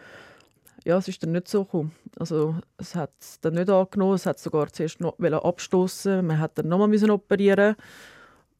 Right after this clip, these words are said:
Und nachdem dann die Schmerzen nach der Operation nicht besser geworden sind, immer schlimmer geworden sind, die Hand angeschwollen ist, ähm, Beweglichkeit eingeschränkt,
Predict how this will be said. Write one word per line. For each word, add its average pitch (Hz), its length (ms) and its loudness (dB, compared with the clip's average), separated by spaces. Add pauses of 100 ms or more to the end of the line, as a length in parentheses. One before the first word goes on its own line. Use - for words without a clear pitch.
(180)
Und 180 120 0
nachdem 175 340 2
dann 175 100 0
die - 80 -4
Schmerzen 170 720 0 (540)
nach 160 180 -4
der 156 140 0
Operation 165 840 2 (160)
nicht 175 400 0 (340)
besser 180 320 0
geworden 196 360 0
sind, 196 300 0
immer 175 240 -2
schlimmer 190 340 0
geworden 185 380 0
sind, 185 380 -2
die - 40 -4
Hand 180 220 0
angeschwollen 180 580 0
ist, 180 380 -2
ähm, 160 260 -2
Beweglichkeit 185 800 -4
eingeschränkt, - 760 -8